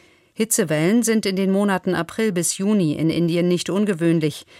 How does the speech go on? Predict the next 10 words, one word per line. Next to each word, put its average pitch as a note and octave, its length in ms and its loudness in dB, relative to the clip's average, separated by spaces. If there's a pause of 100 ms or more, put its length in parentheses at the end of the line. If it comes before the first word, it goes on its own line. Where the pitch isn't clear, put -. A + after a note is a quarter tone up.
(240)
Wissenschaftlichen F#3+ 800 -2
Erkenntnissen G3 720 -4
zufolge F#3+ 600 -2 (320)
werden E3 460 0
diese E3 240 -4
jedoch E3+ 380 -2
aufgrund E3 360 -4
des D#3 140 -2
Klimawandels D3 960 -2
länger, F3 480 -2